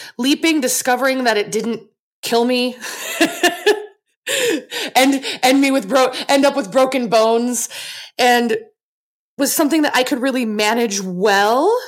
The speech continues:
was something I built over time and very deliberately. And I don't think I realized it was deliberate at the time, but when I look back,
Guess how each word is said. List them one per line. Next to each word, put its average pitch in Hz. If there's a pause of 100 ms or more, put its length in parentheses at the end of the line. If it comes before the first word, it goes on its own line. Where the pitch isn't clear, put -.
(2000)
was 269
something 277
I 240
built 247 (220)
over 226
time 185 (120)
and 214
very 302
deliberately. 240 (260)
And 269
I 302
don't 381
think 370
I 339
realized 269
it 277
was -
deliberate 254
at 220
the 208
time, 214
but 226
when 220
I 202
look 208
back, 220